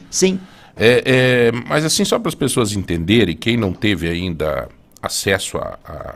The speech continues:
Speaker 2: ao que é a constelação, existe constelação que são feitas com as próprias pessoas, né?
Speaker 1: Sim.
Speaker 2: É, num exercício,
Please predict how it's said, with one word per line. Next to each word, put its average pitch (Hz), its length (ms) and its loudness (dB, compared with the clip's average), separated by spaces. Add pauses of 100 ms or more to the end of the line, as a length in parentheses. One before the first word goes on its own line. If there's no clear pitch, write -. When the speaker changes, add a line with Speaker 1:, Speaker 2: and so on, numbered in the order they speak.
(100)
Speaker 2:
ao 95 100 -14
que 92 340 0
é 107 80 6
a 76 60 0
constelação, - 840 -4 (800)
existe 127 340 -2
constelação 104 760 -2
que - 100 -10
são 87 200 -6
feitas - 680 -8 (240)
com 82 180 -2
as 80 140 -8
próprias 80 400 -4
pessoas, 123 560 -2
né? 98 200 -6 (600)
Speaker 1:
Sim. - 360 -2
Speaker 2:
É, 67 480 -8
num 87 200 -4
exercício, 80 1120 -4